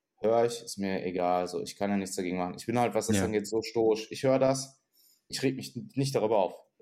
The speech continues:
Speaker 1: Null.
Speaker 2: Warst du
Speaker 1: Gar
Speaker 2: denn an
Speaker 1: nicht.
Speaker 2: irgendwas
Speaker 1: Nada.
Speaker 2: gebunden danach noch, eine Zugfahrt oder sowas?
Speaker 1: Na, na,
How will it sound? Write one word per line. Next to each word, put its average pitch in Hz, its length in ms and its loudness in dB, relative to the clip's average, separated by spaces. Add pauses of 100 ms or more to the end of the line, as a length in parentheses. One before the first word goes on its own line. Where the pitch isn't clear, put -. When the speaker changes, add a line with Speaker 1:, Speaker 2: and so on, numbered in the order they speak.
Speaker 1:
Null. 120 360 4
Speaker 2:
Warst 101 220 4
du 104 40 8
Speaker 1:
Gar 104 100 8
Speaker 2:
denn 98 80 6
an 95 80 4
Speaker 1:
nicht. 98 60 4
Speaker 2:
irgendwas 98 300 4
Speaker 1:
Nada. 104 200 6
Speaker 2:
gebunden 104 240 6
danach 104 320 4
noch, 110 160 2
eine 113 100 0
Zugfahrt 107 480 0
oder 110 180 2
sowas? 110 480 -2 (500)
Speaker 1:
Na, 104 260 2
na, 92 240 -4